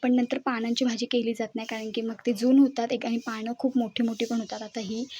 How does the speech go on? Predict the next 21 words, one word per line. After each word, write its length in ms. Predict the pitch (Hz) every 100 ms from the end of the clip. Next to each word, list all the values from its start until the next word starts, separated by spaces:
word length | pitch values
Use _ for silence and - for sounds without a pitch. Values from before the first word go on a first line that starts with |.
| - -
त्यातल्या 220 | 233 233 233
त्यात 120 | 240
एकदम 220 | 220 247
छोटी 240 | 247 277 247
आहेत, 100 | -
कारण 140 | 226 220
की 80 |
नुकतीच 400 | 233 226 - 262
कोवळी 340 | - 262 220 220
आहेत 220 | 220 226
म्हणून, 240 | 214 226
पण 180 | 285 254
ह्याच्यापेक्षा 600 | 226 - 247 247 247 -
पण 160 | 233 247
खूप 200 | 262 262
अशी 180 | 247 247
ना 100 | 269 349 - - 254
मोठी 220 | 233 262
मोठी 220 | 240 233
पानं 280 | 233 214 214
होतात. 280 | 208 -